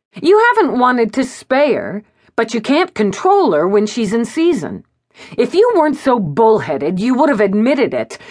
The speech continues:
and let Tim run her. I'll tell you this much, I'm not gonna spend my time looking for good homes for her damned offspring. That brought a spurt of his own temper, which sent him back to his apartment with an angry slam of the door.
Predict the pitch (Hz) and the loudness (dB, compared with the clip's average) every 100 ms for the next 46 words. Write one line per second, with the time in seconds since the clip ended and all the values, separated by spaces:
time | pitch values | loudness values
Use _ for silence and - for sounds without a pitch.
0 | - 226 214 254 254 - 262 254 226 254 | -4 0 2 0 -4 -2 0 0 2 2
1 | 254 143 101 - _ _ _ - 294 311 | 0 -4 -10 -18 _ _ _ -4 -2 0
2 | 359 370 277 165 175 - 135 - - - | 2 2 2 0 -2 -4 -8 -8 -16 -18
3 | - - 294 440 453 370 262 - 240 226 | -6 0 2 2 2 0 0 -2 -2 0
4 | 190 170 - 190 175 151 180 180 170 - | 0 -2 -2 -2 0 0 -2 -2 -4 -2
5 | 165 208 190 151 214 170 135 - 185 180 | 0 2 2 2 0 0 -4 -4 -2 -2
6 | 131 247 214 208 196 202 214 - - 160 | -2 0 0 2 2 2 0 -6 -8 -6
7 | 113 95 - _ _ _ _ _ _ 208 | -6 -10 -20 _ _ _ _ _ _ -2
8 | 262 247 180 156 160 147 165 - - 196 | 0 0 -2 0 0 -2 -6 -10 -2 0
9 | 185 175 180 190 214 220 156 - 127 - | 2 0 0 2 2 0 -2 -6 -10 -8
10 | 107 123 - _ _ _ 208 208 - - | -8 -8 -12 _ _ _ -2 -2 -2 -4
11 | 262 254 262 220 233 247 247 240 226 - | -2 0 -2 0 -2 -2 -2 -2 -4 -2
12 | 269 233 160 185 180 175 175 170 196 190 | 0 0 -2 -4 -4 -4 -2 -4 -2 -2
13 | 190 214 214 - 170 170 170 170 151 160 | 0 0 -2 -6 -4 -4 -2 -4 -6 -4
14 | 180 151 110 104 | -2 -2 -6 -10